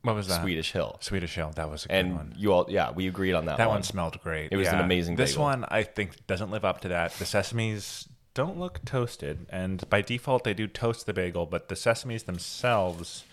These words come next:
Speaker 2: Yeah, however they're
Speaker 1: are not
Speaker 2: baking
Speaker 1: browned.
Speaker 2: the bagels
Speaker 1: That
Speaker 2: with
Speaker 1: usually
Speaker 2: their New York water, it's just not,
Speaker 1: Yeah, the
Speaker 2: um,
Speaker 1: water must be,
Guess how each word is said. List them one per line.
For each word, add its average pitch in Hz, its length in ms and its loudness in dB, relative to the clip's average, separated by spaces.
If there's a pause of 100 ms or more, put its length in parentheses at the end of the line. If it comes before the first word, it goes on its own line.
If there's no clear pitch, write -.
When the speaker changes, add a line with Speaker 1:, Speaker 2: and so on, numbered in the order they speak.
(100)
Speaker 2:
Yeah, 101 200 6
however 95 260 6
they're 101 100 6
Speaker 1:
are 101 40 4
not 98 80 4
Speaker 2:
baking 90 180 6
Speaker 1:
browned. 82 300 4
Speaker 2:
the 87 40 4
bagels 87 160 4
Speaker 1:
That 107 120 6
Speaker 2:
with 113 80 0
Speaker 1:
usually 104 220 2
Speaker 2:
their 82 80 2
New 87 140 0
York 87 260 2
water, 80 360 4
it's - 200 -6
just - 160 -8
not, 76 380 -2
Speaker 1:
Yeah, 78 200 2
the 80 100 2
Speaker 2:
um, 85 60 2
Speaker 1:
water 85 220 4
must 82 260 -6
be, 78 200 -6